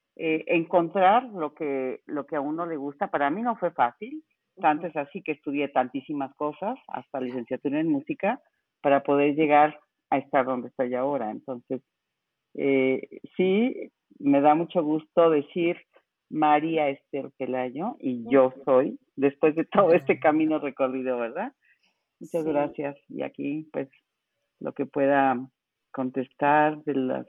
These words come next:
Speaker 1: cosas que ustedes quieran preguntarme. Muy
Speaker 2: Ay,
Speaker 1: agradecida.
Speaker 2: Tete.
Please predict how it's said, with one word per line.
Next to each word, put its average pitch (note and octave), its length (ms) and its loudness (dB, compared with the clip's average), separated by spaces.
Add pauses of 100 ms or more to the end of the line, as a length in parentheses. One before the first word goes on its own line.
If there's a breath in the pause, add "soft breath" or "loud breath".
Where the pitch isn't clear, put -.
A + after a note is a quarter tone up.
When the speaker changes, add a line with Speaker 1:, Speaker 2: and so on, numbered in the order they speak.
(260)
Speaker 1:
cosas C#3 380 -8
que - 80 -8
ustedes B2+ 400 -6
quieran A#2 240 -6
preguntarme. F#3+ 720 -4 (760)
Muy D3+ 160 -2
Speaker 2:
Ay, C#3 40 0
Speaker 1:
agradecida. - 540 -4
Speaker 2:
Tete. - 160 -20